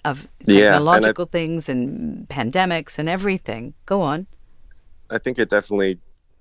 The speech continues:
Speaker 2: is. These pieces were all created during quarantine, I think, for this show. So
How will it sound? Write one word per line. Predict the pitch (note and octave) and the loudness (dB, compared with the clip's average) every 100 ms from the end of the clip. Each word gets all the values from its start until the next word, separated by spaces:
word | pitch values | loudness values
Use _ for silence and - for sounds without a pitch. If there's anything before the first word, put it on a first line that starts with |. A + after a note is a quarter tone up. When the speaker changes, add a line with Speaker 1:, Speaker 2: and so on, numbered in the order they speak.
| _ _ _ _ | _ _ _ _
Speaker 2:
is. | G#2+ F2+ - - - _ | -2 -2 -6 -20 -20 _
These | A2+ G#2 | -4 -4
pieces | - B2 A#2 A2 F#2+ - - _ _ _ _ _ - | -4 -2 0 0 -2 -6 -16 _ _ _ _ _ 2
were | G#2 F#2+ | 6 6
all | F#2+ F#2+ | 6 2
created | - - G2 F#2 F#2+ F2+ - | -2 -2 0 0 0 -2 -2
during | F2 F2+ F2+ F2 | 0 2 0 -2
quarantine, | _ F#2 G#2 G2+ E2+ D#2+ | _ 0 0 -2 -4 -4
I | E2 | -4
think, | - E2 | -4 -6
for | - E2+ | -2 0
this | E2 | 0
show. | - E2+ D#2 D#2+ E2 | 0 0 2 2 -2
So | - F2 E2 E2+ | 0 2 2 0